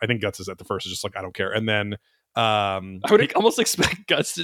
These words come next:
Speaker 2: like, turn aside to the camera and be like, "Is it our time of the month?" <laughs>
Speaker 1: Yeah,
Speaker 2: or some
Speaker 1: exactly.
Speaker 2: shit.
Speaker 1: <laughs> Yeah.
Speaker 2: Like, like with the whole, like, scene on the,
Speaker 1: Uh,
Speaker 2: the hill with Griffiths, like, "No homo, man."
Speaker 1: Yeah, yeah.
Speaker 2: Like
Speaker 1: <laughs> Well, we do get him calling her a crazy bitch,
Speaker 2: Yeah,
Speaker 1: uh, in
Speaker 2: yeah.
Speaker 1: just a bit. But, uh, uh,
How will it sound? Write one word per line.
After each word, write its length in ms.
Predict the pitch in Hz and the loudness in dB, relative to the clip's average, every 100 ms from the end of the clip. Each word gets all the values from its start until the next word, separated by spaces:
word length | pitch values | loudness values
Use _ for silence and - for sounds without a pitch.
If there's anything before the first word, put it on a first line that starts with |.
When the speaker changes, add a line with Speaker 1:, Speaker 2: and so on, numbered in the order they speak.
| 160 | 2
Speaker 2:
like, 220 | 160 160 - | 2 0 0
turn 180 | 170 170 | 2 4
aside 360 | - 151 147 | 4 4 4
to 40 | 147 | 2
the 80 | 143 | -4
camera 200 | 135 143 | -4 -2
and 60 | |
be 60 | 135 | -4
like, 140 | 131 - | -4 -6
"Is 140 | 139 | 0
it 80 | 226 | 2
our 120 | 220 | 2
time 380 | - - 123 160 | -2 -8 -2 0
of 80 | 160 | 0
the 80 | 165 | 0
month?" 120 | - | 0
<laughs> 40 | |
Speaker 1:
Yeah, 220 | 139 117 254 | 2 4 4
Speaker 2:
or 40 | |
some 160 | - - | 2 2
Speaker 1:
exactly. 240 | 302 220 | 4 2
Speaker 2:
shit. 140 | 156 - | 2 0
Speaker 1:
<laughs> 60 | |
Yeah. 100 | 254 - - | 0 0 2
Speaker 2:
Like, 240 | - - 320 - | 0 0 -4 -2
like 100 | - | 0
with 100 | 226 | 2
the 60 | 190 | 2
whole, 160 | 202 | 2
like, 200 | 196 175 | 2 2
scene 240 | - 180 175 | 0 2 4
on 180 | 160 151 | 4 4
the, 60 | 147 | 0
Speaker 1:
Uh, 60 | |
Speaker 2:
the 100 | 143 | 0
hill 220 | 147 143 143 | 0 2 2
with 140 | 139 | 0
Griffiths, 280 | 139 147 139 | -2 -4 -4
like, 140 | 131 127 | -8 -8
"No 220 | 135 202 | -4 -4
homo, 400 | 113 143 131 104 | -4 -12 -12 -12
man." 100 | 131 135 | -8 -2
Speaker 1:
Yeah, 160 | 143 127 | -2 -2
yeah. 80 | - - 311 - 269 | -2 2 0 0 -4
Speaker 2:
Like 140 | 208 _ | -4 _
Speaker 1:
<laughs> 140 | - 147 | -2 2
Well, 120 | 139 | 4
we 80 | 139 | 2
do 180 | - 131 | -2 0
get 140 | 123 | 0
him 80 | 113 | 0
calling 240 | - 110 | 0 0
her 80 | 107 | 0
a 40 | 110 | -2
crazy 360 | - 107 95 92 | -2 -4 -4 -12
bitch, 380 | 92 - - - - | -12 -4 -4 -4 -4
Speaker 2:
Yeah, 120 | 147 | -6
Speaker 1:
uh, 200 | 85 85 - | -6 -12 -10
in 80 | 92 | -10
Speaker 2:
yeah. 60 | |
Speaker 1:
just 180 | 90 - | -10 -12
a 40 | 92 | -10
bit. 240 | 95 85 - | -10 -10 -8
But, 240 | 95 - | -8 -4
uh, 300 | 104 95 90 - _ _ _ - | -4 -2 -6 -12 _ _ _ -2
uh, 240 | 110 104 | 2 2